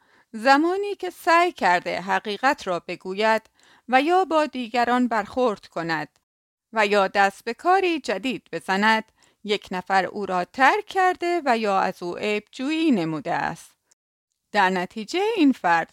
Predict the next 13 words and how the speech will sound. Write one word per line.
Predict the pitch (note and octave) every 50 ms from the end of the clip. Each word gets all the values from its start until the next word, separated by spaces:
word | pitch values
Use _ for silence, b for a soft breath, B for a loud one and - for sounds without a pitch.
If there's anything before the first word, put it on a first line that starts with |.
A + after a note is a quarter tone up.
| G#3 F#3
روی | A3+ B3 B3 B3
کرده | - - - C#4+ C#4+ C#4+ C#4 - C#4+
ایمنی | C#4+ C#4 A3+ - B3 B3+ B3+ B3 B3 A#3 A3+ A#3 A3+
بهتر | A3 A#3 G#3+ A3 - - G#3+ G3 F#3+
از | F#3+ F#3+ G3 - -
پشیمانی | - G#3+ A3 - - G#3+ G#3 G#3+ A#3 A#3+ A#3 A#3+ C#4 E4+ F4+
است | - - - - F#3+
را | F3+ F3 F3 F3
در | G#3 F#3+ G3+ G3
پیش | - - D#4 D#4 D4+ - - -
گرفته | - E3+ E3 D#3 D3+ _ - E3
است. | E3 - - - - - - - - - _ _ _ _ _ _ _ _ _ _ _ -
دلیل | C#4 C#4 D4+ F4+ G4 G4+